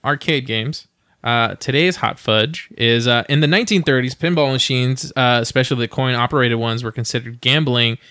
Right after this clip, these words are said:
and therefore banned and heavily regulated in most states. At this time, they were mostly found in bars and porno shops.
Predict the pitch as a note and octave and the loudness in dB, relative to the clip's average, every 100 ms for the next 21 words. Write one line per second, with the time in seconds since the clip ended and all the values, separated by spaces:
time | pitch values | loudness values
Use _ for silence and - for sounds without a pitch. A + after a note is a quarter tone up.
0 | _ - B2 C3 C3+ C3 A#2+ A#2+ C#3+ C#3+ | _ -6 -2 0 0 -2 -4 -6 -2 2
1 | D3 C#3 C3 A#2+ B2+ B2+ B2 A#2+ A#2+ B2 | 2 0 -2 -2 -2 0 0 0 -2 0
2 | A#2 A#2 A#2 A#2 A2+ - - D3+ B2 G#2+ | 0 0 -2 -2 -2 -4 -2 0 0 -2
3 | - - _ _ _ _ - B2 D#3 D3+ | -8 -14 _ _ _ _ -4 -2 0 0
4 | - D3 C#3+ B2+ B2+ - - E3+ G3+ G#3+ | 2 2 2 2 0 -4 -6 0 0 2
5 | D3 - C3 B2 A#2+ A#2 D3 E3+ F3 E3+ | -2 0 0 0 0 0 2 4 2 0
6 | D#3 - B2 B2 B2 - G3+ F#3 A2 - | -4 -6 -2 0 -2 -2 0 0 0 -4
7 | - - | -8 -12